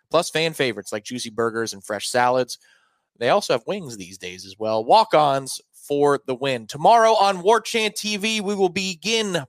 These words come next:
bright and early on the channel with Signing Day Live, once again presented by our friends at Walk-Ons Sports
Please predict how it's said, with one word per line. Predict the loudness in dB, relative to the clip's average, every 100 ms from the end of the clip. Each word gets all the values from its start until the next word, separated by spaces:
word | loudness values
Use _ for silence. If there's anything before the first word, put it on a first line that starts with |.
| _
bright | 2 4 4 -2 -10 -4
and | -2 -2 -4 2
early | 4 6 4 2 -2 0
on | 0
the | 0
channel | -4 0 0 2 0 -4 _ _ _ _
with | -2 0
Signing | -2 0 2 2 0
Day | 0 2
Live, | 4 4 2 -2 -6
once | -6 -6
again | -4 -6 -4
presented | -4 -2 -2 -4 -10 _ _ _ _ _ -2
by | 0 0 0
our | 0 0
friends | 0 -2 -2 -8 -8
at | -8 0
Walk-Ons | 0 2 0 -2 -4 -10 -16
Sports | -12 -10 -6 -6